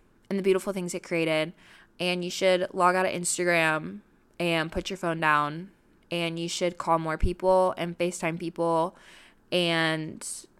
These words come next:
just text people back if they <laughs> say something to you. You know, just, obviously you don't have to do that with everybody, but you know what I mean.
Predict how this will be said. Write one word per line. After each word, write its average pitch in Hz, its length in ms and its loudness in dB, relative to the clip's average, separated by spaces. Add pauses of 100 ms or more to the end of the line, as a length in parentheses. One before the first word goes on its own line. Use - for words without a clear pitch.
(1900)
just - 640 -2 (320)
text - 260 -2
people 190 240 -2
back 165 560 8
if 185 200 -6
they 180 320 2 (580)
<laughs> - 600 -20
say - 280 2
something 208 340 -4
to 214 100 -6
you. 180 420 4 (760)
You - 100 0
know, 226 340 4
just, 240 460 -4 (2250)
obviously 247 300 2
you 226 40 2
don't 214 80 0
have 196 80 -8
to - 80 -8
do 185 60 -2
that 170 100 0
with - 100 -6
everybody, - 480 -10
but 233 160 -2
you 240 100 -4
know 254 80 -2
what 254 120 0
I 208 80 -2
mean. 165 320 -6